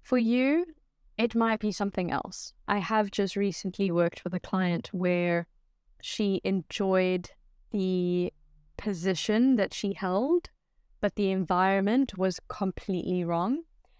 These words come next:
The people were not working for her, and the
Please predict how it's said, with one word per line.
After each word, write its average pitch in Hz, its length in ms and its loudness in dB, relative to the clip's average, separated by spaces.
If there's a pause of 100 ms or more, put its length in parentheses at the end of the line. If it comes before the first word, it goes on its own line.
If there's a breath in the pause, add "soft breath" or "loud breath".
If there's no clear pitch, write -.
(260)
The 185 480 0
people 240 560 0
were 196 140 4
not 170 220 0
working 202 340 0
for 202 160 2
her, 196 300 4 (1080)
and 196 440 2
the 190 760 -2